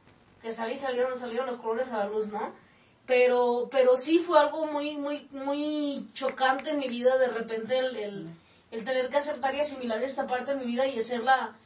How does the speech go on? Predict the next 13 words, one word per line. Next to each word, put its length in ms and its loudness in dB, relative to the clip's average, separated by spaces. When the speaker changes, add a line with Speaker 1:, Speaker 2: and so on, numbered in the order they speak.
Speaker 1:
vivirla 420 2
más 200 2
que 80 -6
nada, 340 -4
porque 260 -10
ya 160 2
sabía 300 0
que 80 -8
existía, 540 -4
ya 160 -4
sabía 260 -4
que 80 -12
estaba, 460 -4